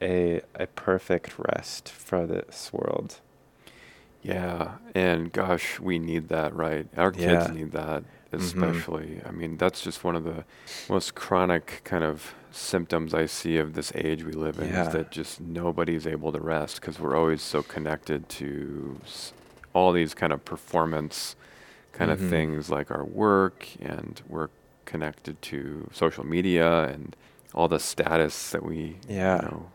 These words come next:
Speaker 2: all that. And, and so I wanna talk a little bit about the meaning of the word Sabbath, because it's one of my favorite words in Scripture. Uh,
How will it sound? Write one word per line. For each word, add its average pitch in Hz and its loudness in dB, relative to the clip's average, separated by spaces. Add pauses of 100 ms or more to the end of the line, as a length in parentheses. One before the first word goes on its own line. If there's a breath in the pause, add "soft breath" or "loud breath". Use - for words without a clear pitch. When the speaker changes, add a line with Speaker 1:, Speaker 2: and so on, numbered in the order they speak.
Speaker 2:
all 82 -4
that. 76 -2
And, 82 -10
and 82 -4
so - 4 (680 loud breath)
I 104 4
wanna 147 6
talk 127 4
a 101 0
little 104 4
bit 101 2
about 85 6
the 82 -2
meaning 87 -2
of 80 -2
the 78 0
word 80 -4
Sabbath, 82 -4
because 87 -4
it's - -6
one 98 0
of 110 -2
my 82 -4
favorite 98 -10
words 85 -2
in - -10
Scripture. - -6
Uh, 80 -2